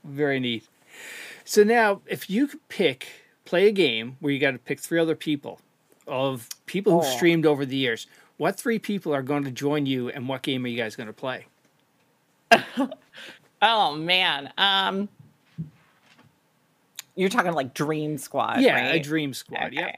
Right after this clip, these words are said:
Speaker 1: You're
Speaker 2: all right.
Speaker 1: picking a Dream
Speaker 2: So,
Speaker 1: Squad.
Speaker 2: <laughs> so it's, uh, it's really interesting, um, because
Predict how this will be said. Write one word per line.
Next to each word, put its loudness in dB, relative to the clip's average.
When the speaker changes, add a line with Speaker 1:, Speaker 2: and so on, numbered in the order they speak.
Speaker 1:
You're -2
Speaker 2:
all 2
right. 0
Speaker 1:
picking -4
a -2
Dream -2
Speaker 2:
So, 2
Speaker 1:
Squad. -6
Speaker 2:
<laughs> -14
so 4
it's, 0
uh, 2
it's 0
really 4
interesting, -4
um, 0
because -4